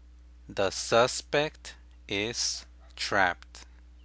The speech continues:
The suspect is trapped. La policía hizo un buen trabajo. The police did a good job. The police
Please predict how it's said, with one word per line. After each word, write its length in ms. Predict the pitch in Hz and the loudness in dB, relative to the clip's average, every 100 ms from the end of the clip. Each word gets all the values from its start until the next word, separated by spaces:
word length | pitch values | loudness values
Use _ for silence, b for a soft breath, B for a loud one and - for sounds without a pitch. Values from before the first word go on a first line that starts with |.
| - - - - - - - - - - - - - - - - - - - - | -20 -20 -20 -20 -20 -20 -20 -20 -20 -20 -20 -20 -20 -20 -20 -20 -20 -20 -20 -6
The 120 | 104 | -4
suspect 540 | - 131 135 - 139 - | 0 2 0 0 -8 -6
is 120 | - | -6
trapped. 540 | - 110 92 - - - - - - - - - - - - - - - - - - - | 0 2 2 0 -18 -20 -20 -20 -20 -20 -20 -20 -20 -20 -20 -20 -20 -20 -20 -20 -20 -6
La 160 | 107 101 | 0 0
policía 580 | - 95 92 - 131 127 | 0 -4 -2 2 2 2
hizo 140 | - | 0
un 100 | 104 | -2
buen 200 | 98 123 | -2 0
trabajo. 640 | 143 120 117 123 - 87 82 - - - - - - - - - - - - | 4 6 6 4 0 -8 -10 -20 -20 -20 -20 -20 -20 -20 -20 -20 -20 -20 -6
The 160 | 104 | -4
police 560 | - - 92 120 151 - | -2 -2 -2 -2 -2 -2
did 200 | 131 110 | 0 2
a 80 | 92 | 0
good 280 | - 127 | 0 -4
job. 500 | - 110 92 87 85 - - - - - - - - - - - - - - - - - - - - - - - - - | 0 4 4 2 -4 -14 -20 -20 -20 -20 -20 -20 -20 -20 -20 -20 -20 -20 -20 -20 -20 -20 -20 -20 -20 -20 -20 -20 -20 -10
The 180 | - 101 | -2 -2
police 880 | - 110 92 95 135 165 - - | -2 0 2 0 -2 -2 -4 -4